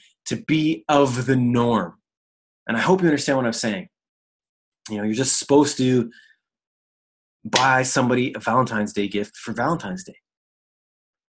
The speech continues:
Who said that? I, I just don't get that.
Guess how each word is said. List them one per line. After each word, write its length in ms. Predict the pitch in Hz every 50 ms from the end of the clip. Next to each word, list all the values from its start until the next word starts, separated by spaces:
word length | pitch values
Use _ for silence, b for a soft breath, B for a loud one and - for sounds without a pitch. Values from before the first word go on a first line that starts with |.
| _ _ _
Who 80 | - 202
said 320 | 190 - - 208 208 214
that? 240 | 196 185 185 185 - - _ _ _ _ _ _ _ - -
I, 220 | - 139 156 160
I 120 | 139 151 170
just 140 | 185 185
don't 260 | - 202 208 202 175 -
get 200 | - 160 160 -
that. 180 | 127 101 B